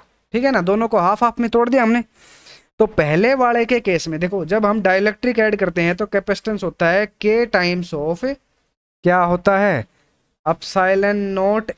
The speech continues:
A divided by D, ऐसा कुछ होता है। अब K तो, अब पहले वाले की केस में अगर बात करें, जो हाफ पोर्शन है उसका डाइलेक्ट्रिक, अ, जो capacitance रहने वाला है वो क्या रहेगा, के वन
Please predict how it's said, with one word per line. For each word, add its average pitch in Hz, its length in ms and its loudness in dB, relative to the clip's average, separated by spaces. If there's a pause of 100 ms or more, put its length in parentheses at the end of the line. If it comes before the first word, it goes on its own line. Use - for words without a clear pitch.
A 185 260 0
divided 165 720 -2
by 180 280 0 (180)
D, 123 100 -4 (380)
ऐसा 185 200 0
कुछ 214 200 -2
होता 202 220 2
है। 202 160 0 (760)
अब 233 220 2 (120)
K 240 160 4
तो, 240 320 2 (140)
अब 190 220 2
पहले 165 280 2
वाले 233 240 2
की 226 120 0
केस 214 280 0
में 220 120 2
अगर 208 160 2
बात 190 320 0
करें, 180 200 2
जो 196 120 2
हाफ 175 280 0
पोर्शन 175 340 0
है 160 200 2
उसका 190 360 0
डाइलेक्ट्रिक, 180 760 0
अ, 165 240 2
जो 160 120 2
capacitance 196 580 0
रहने 170 240 2
वाला 175 180 2
है 170 60 2
वो 180 160 0
क्या 190 140 2
रहेगा, 165 320 2
के 196 360 0
वन 175 320 -2